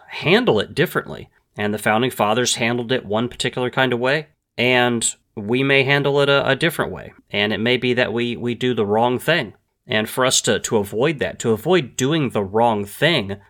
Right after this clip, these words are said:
I think it's hugely important that we pay attention to what the Founding Fathers were trying to teach us, including Missus Adams.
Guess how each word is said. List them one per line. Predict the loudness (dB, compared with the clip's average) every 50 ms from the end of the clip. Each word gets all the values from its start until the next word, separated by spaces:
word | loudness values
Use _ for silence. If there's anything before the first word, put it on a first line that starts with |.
| _ -6
I | -2 0
think | 2 2 2
it's | 2 0 -2
hugely | 0 -2 -2 -2 -2 0 0 2
important | 2 0 0 0 0 0 0 -2
that | -4 -4
we | -4 -8
pay | -6 -4 -2 -2
attention | -2 -2 -4 -4 -4 -4 -4 -4 -6 -4 -2
to | -2
what | -2 -2 -4 -6
the | -4
Founding | -2 -2 -2 -2 -2 -4
Fathers | -2 0 0 0 0 -2 -4 -6
were | -8
trying | -6 -4 -2 -2 -2 -4
to |
teach | -8 -8 -6 -6 -4 -4 -4
us, | -4 -2
including | -4 -4 -2 2 2 2 2 2 2
Missus | 2 2 2 0 0
Adams. | -2 0 0 0 -2 -2 -6 -8 -8 -10 -10 -10